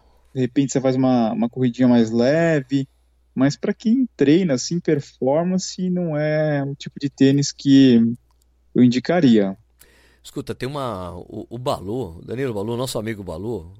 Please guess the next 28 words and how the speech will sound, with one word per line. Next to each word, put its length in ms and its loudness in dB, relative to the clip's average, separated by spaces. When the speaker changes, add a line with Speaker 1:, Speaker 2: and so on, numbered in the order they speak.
Speaker 2:
que 120 -12
ele 180 -8
é 60 -10
polêmico, 800 -6
só 200 -16
que 140 -12
ele 140 -8
não 120 -10
gosta 260 -6
de 80 -10
ser 120 -10
chamado 300 -10
de 80 -18
polêmico. 460 -10
<laughs> 1700 -4
Ele 140 -2
escreveu 300 2
uma 100 2
coisa 180 -2
muito 160 -4
interessante 680 -2
sobre, 600 -8
sobre 360 -6
isso, 220 -6
sobre 240 -4
a 120 -2
propaganda 640 -8
do, 420 -12